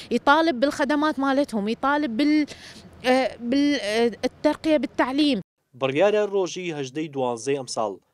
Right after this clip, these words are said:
Speaker 2: هەڵبژاردنی ئەنجومەنی پارێزگاکان لە پازدە پارێزگای عراق بەڕێوە بچێت و یەکەتی نیشتیمانی کوردستانیش بە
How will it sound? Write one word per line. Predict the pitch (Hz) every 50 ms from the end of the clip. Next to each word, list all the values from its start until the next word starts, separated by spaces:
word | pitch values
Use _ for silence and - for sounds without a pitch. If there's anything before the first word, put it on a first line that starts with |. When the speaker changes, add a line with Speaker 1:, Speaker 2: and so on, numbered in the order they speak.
| _ _ -
Speaker 2:
هەڵبژاردنی | 170 156 135 127 147 135 131 127 135 131
ئەنجومەنی | 127 123 120 123 131 131 127 120 - -
پارێزگاکان | 117 113 113 110 107 117 117 110 - 123 110 104 98 90 _ _ _ _ _ - 147
لە | 147 139 -
پازدە | 135 127 120 120 156 151 -
پارێزگای | 135 123 117 113 107 110 123 120 - -
عراق | 123 117 110 104 110
بەڕێوە | 117 123 180 156 123 113 107
بچێت | - - 120 110 - 117
و | 104 98 87 _ _ _ _ _ _ _ -
یەکەتی | 131 127 131 - 135 139 - 185 185
نیشتیمانی | 175 156 - - 143 135 135 127 127 131 123
کوردستانیش | 120 - 127 120 113 - - 135 123 117 113 107 101 95 - - _ _ _ _ _ - 123 123
بە | 123